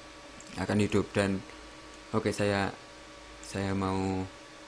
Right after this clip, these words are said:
mengaktifkan set. Dan sekarang saya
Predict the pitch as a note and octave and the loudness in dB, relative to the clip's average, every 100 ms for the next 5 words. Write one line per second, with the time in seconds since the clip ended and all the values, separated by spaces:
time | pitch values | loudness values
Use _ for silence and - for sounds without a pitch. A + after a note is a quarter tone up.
0 | - - - G#2 - G#2+ - A2 - A2 | -16 -8 2 2 4 2 2 0 2 4
1 | G#2 G#2 G#2 - F#2 F#2 - - - - | 4 2 0 2 4 4 0 -8 -16 -16
2 | - - - - - - - - - - | -16 -16 -16 -16 -10 -8 -6 -8 -10 -14
3 | - - - - - - - - G2 - | -16 -16 -16 -16 -16 -16 -10 0 2 2
4 | - G2 G2+ G#2 G2 G2 F#2+ | 4 4 4 4 4 4 4